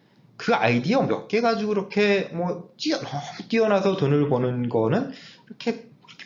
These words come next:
많지가 않아요. 그리고 대부분의 트레이더들은 그렇게 뛰어나지 않습니다. 왜냐면 다른 사람 더 뛰어난 사람이 많기 때문에 그렇게 뛰어나지 않아요.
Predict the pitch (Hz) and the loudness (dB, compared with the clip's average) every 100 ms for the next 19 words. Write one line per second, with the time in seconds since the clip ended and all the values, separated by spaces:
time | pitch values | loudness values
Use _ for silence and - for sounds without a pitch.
0 | - 101 107 117 - - 196 101 92 90 | -12 -6 -4 -4 -4 0 0 0 -4 -12
1 | - 113 170 - - - - - 151 294 | -6 -2 0 -2 -4 -16 -8 0 2 2
2 | 330 311 - 202 180 135 120 123 208 107 | 2 2 2 0 2 0 0 0 0 -4
3 | - - - - 247 247 214 196 185 117 | -8 -16 -16 -6 -4 0 2 2 2 0
4 | - 95 - _ _ - 147 254 123 123 | -6 -12 -14 _ _ -4 0 0 0 0
5 | 175 - - 220 202 175 147 117 165 87 | -2 -4 -2 0 2 0 0 -2 -4 -8
6 | - - 95 120 165 - - - 196 190 | -10 -8 -8 -6 -8 -8 -8 -4 -2 0
7 | 180 180 135 87 | 2 2 2 0